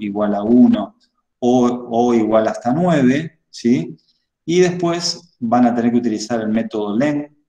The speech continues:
¿sí? Porque vamos a tener que recorrer la cadena desde la posición cero hasta la posición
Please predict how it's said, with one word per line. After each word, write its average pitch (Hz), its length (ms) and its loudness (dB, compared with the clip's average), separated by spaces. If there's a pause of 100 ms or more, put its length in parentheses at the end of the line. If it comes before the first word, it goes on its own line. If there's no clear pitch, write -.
¿sí? 117 300 -2
Porque 110 300 -2
vamos 110 220 2
a 110 60 -4
tener 113 160 -2
que 110 120 -4
recorrer 107 420 -6
la 110 140 -2
cadena 113 460 0
desde 101 200 -10
la - 100 -10
posición - 480 -8
cero 113 280 -4
hasta - 140 -12
la 98 120 -10
posición 117 680 -2